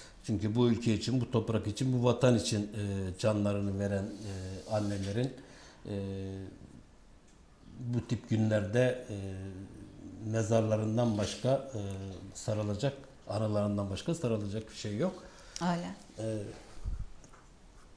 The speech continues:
Speaker 1: neyse.
Speaker 2: O yüzden Anneler Günü'nü bir kez daha kutluyoruz.
Speaker 1: Evet.
Speaker 2: Peki
Speaker 1: Ama
Speaker 2: megastar Tarkan'la devam edelim. İki paylaşım yaptı. Şimdi bunlar çok önemli Ali abi.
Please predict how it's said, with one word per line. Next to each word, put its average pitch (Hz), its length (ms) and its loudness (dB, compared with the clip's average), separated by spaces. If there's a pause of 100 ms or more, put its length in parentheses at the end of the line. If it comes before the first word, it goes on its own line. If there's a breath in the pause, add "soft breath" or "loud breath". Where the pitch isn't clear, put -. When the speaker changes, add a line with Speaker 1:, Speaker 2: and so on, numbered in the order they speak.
(720 soft breath)
Speaker 1:
neyse. 214 220 10
Speaker 2:
O - 40 6
yüzden 233 360 6
Anneler 208 420 6
Günü'nü 185 360 4
bir 220 80 4
kez 190 260 2
daha 208 220 2
kutluyoruz. 202 500 2
Speaker 1:
Evet. 120 240 6 (400 loud breath)
Speaker 2:
Peki 262 200 6
Speaker 1:
Ama 262 140 12
Speaker 2:
megastar 302 560 12
Tarkan'la 311 480 8
devam 311 280 12
edelim. 190 360 6
İki - 220 -2
paylaşım 277 460 8
yaptı. 220 340 6
Şimdi 233 320 4
bunlar 277 300 8
çok 302 140 6
önemli 254 300 6
Ali 220 160 6
abi. 214 260 6